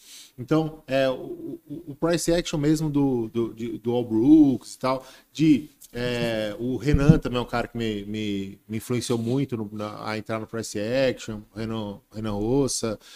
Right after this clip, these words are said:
é, Felipe Aranha. Então, fui bebendo desses, desse pessoal de price action e pegar a frequência do mercado. Então, é, pra, pra mim e pro pessoal do price action, rompimento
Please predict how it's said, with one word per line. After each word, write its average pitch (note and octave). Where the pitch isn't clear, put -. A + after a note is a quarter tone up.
é, A2
Felipe B2+
Aranha. B2
Então, C#3
fui E3+
bebendo C#3+
desses, B2+
desse A2+
pessoal A#2
de G#2
price A#2+
action B2+
e D#3+
pegar D#3+
a C#3
frequência G3
do G3
mercado. A#2+
Então, A#2
é, A#2+
pra, E3
pra D#3+
mim E3
e A#2+
pro A2+
pessoal A#2
do A2
price A2
action, C#3+
rompimento E3